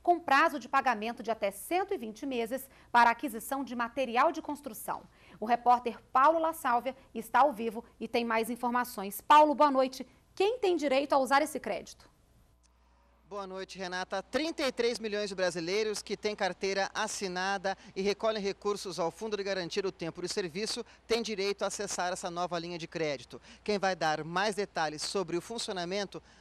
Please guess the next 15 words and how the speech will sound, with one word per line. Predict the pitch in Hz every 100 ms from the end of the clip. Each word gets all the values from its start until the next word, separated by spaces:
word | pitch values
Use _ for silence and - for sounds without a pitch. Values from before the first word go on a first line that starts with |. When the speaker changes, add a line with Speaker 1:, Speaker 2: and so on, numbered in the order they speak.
| -
Speaker 2:
dessa | 170 - 175
nova | 196 185
linha | 175 180 175
de | 143 160 151
financiamento | 214 180 165 220 202 214 - 226 - -
é | 233
Paulo | - 180 185
Furtado, | - 214 196 180 185
do | 185
Ministério | 190 190 170 - 165
do | 156
Trabalho. | 175 147 135 113 107 117 - - - - - - -
Boa | 196
noite, | 175 165 185
Paulo. | - 175 170 170